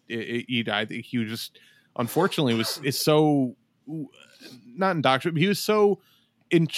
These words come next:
ensconced in Washington that he still felt kinda bad about being, he's like, "Ah, well, they're, they're mostly good." Like, he still had that kind of, like, you know, uh, like, timidness about calling these people out because he's like, "Look, I know they're bullshitting, but, like, I think they're good people. I think they're just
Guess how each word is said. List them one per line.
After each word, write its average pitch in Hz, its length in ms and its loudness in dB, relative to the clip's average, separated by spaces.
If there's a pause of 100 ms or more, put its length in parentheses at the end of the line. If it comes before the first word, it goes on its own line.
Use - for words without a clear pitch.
(140)
ensconced 170 640 -2
in 135 180 0
Washington 151 580 0
that 135 120 2
he 135 80 2
still 175 260 -2
felt 151 320 -2
kinda 135 220 2
bad 120 300 4
about 113 280 0
being, 135 160 0
he's 120 80 2
like, 143 160 0
"Ah, 220 240 2
well, 202 340 2
they're, 180 200 -2
they're 202 360 0
mostly 170 400 0
good." 143 200 -2
Like, 143 180 0
he 185 100 2
still 208 240 0
had 170 180 2
that 156 160 2
kind 147 260 0
of, 120 160 0
like, 117 360 0 (480)
you 151 120 2
know, 120 280 4
uh, 127 160 -8 (200)
like, 170 260 2
timidness 165 580 4
about 120 440 0
calling 147 300 0
these 127 160 2
people 127 320 -4
out 202 220 0
because 135 200 -2
he's 127 160 -4
like, 135 220 -2
"Look, 156 240 0
I 113 80 0
know 131 220 2
they're 123 160 2
bullshitting, 127 640 0
but, 117 120 -2
like, 113 180 -4
I 120 80 -2
think 123 200 -4
they're 104 120 -4
good 107 200 -6
people. 170 400 -2
I 120 80 4
think 117 200 -4
they're 120 120 -4
just - 340 -12